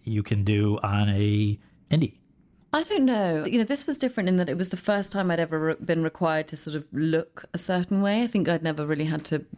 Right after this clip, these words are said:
Speaker 2: play someone who was sort of the subject of, or the object of anyone's desire. I'd always sort of played, well, that was never really important before. So I think I probably felt an added,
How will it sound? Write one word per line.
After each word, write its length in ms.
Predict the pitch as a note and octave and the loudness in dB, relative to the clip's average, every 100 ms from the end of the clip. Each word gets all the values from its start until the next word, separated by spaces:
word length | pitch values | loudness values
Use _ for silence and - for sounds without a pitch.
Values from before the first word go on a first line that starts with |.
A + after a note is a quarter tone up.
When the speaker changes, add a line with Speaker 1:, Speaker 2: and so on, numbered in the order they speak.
| - _ - | -20 _ -2
Speaker 2:
play 600 | D#3+ D3 C#3+ C#3+ D3 - - | 0 2 0 -2 -4 -8 -4
someone 340 | D3+ C#3 C#3 | 0 2 2
who 180 | D3 C3+ | 2 2
was 220 | C#3 C#3 | 0 -2
sort 300 | - - C#3 | -6 -2 -2
of 100 | C3+ | 0
the 80 | C#3+ | -2
subject 640 | - C3+ - C#3 - - | -2 -4 -2 -4 -2 -6
of, 180 | C3+ A#2+ | -4 -2
or 80 | C#3 | 0
the 120 | C3 | 0
object 360 | C#3 C#3+ - | 0 -2 -4
of 60 | C#3 | -2
anyone's 360 | C3 C3 C3+ - | 0 0 -2 -2
desire. 440 | B2+ C3 C#3 D3+ | -2 0 0 0
I'd 140 | C#3 C3+ | 0 0
always 220 | C3+ C3+ | -2 -2
sort 120 | C3+ | -6
of 100 | B2 | -4
played, 360 | D3 A#2+ A#2+ - - | -2 0 -2 -6 -6
well, 100 | A#2+ | -2
that 160 | E3+ A#2+ | -2 -2
was 100 | D3+ | -2
never 240 | C#3 C3+ | -2 -2
really 320 | C3+ C3+ C3+ - | -2 -2 -4 -2
important 560 | C#3+ C#3 D#3+ D3+ - - | -2 -2 -2 -2 -4 -6
before. 300 | - B2+ A#2+ | -6 -4 0
So 120 | - | 0
I 40 | |
think 160 | E3+ A3 | 0 0
I 60 | C#4 | 0
probably 280 | G#3+ F3 D#3 | 0 -2 -2
felt 360 | - C#3 C#3 | -2 -2 -2
an 100 | C#3+ | -2
added, 380 | C3+ C3 C#3 B2+ | 0 0 -2 -4